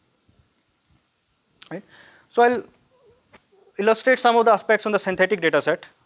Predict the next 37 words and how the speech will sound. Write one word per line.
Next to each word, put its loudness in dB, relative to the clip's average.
It's -20
much -2
easier -4
to -4
explain. -8
So 2
what -2
we -4
have 2
here 2
is, -4
uh, 4
binary 0
classification -6
tasks, -2
just -4
two -4
species. -12
There's -4
a -4
Bespula 0
and -2
Wavell, -2
uh, 2
and 0
the 2
goal 2
is -4
to -4
classify 0
if -4
it's -16
Bespula -4
or -2
not. -18
Right? -20
Um, -2